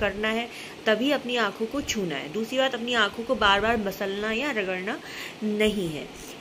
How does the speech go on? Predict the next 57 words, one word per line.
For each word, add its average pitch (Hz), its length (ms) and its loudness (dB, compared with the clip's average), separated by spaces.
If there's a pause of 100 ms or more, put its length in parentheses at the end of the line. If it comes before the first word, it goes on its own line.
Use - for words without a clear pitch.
ठीक 240 160 0
है, 311 60 2
अब 185 280 4
मैंने 208 220 0
बताया 202 320 4
कि 208 160 -2
आँखों 185 380 2
को 226 180 2
जो 220 140 4
आप 202 240 2
एक 220 240 4
आँख 202 260 0
में 208 80 0
यूज़ 208 320 -2
कर 202 120 0
रहे 202 100 -2
हैं 196 60 -4
कपड़ा, 208 240 -4
वो 254 120 4
दूसरी 214 360 -2
आँख 208 240 0
में 220 240 -2
जो 208 180 4
आपकी 196 320 -2
हल्दी 202 360 0
आई 208 240 2
है 247 160 2 (280)
उसमें 247 300 2
यूज़ 240 340 -2
नहीं 196 280 0
करना 147 260 0
है। 156 200 -6 (400)
सुबह 247 220 8
उठकर 269 440 4
क्या 262 180 2
करना 247 240 0
है, 262 80 -2
जैसे 247 200 0
सुबह 233 380 2
जो 226 200 0
conjunctivitis 214 760 0
के 254 80 -4
patient 226 320 2
होते 220 200 0
हैं 247 80 0
वो 254 100 0
morning 208 360 2
में 233 80 0
जब 226 180 -2
उठते 208 260 -2
हैं 226 240 2
तो 269 100 2
उनकी 226 320 -2
आँखें 196 400 -2
चिपचिपी 233 440 -2
होती 175 300 4
हैं, 151 160 -4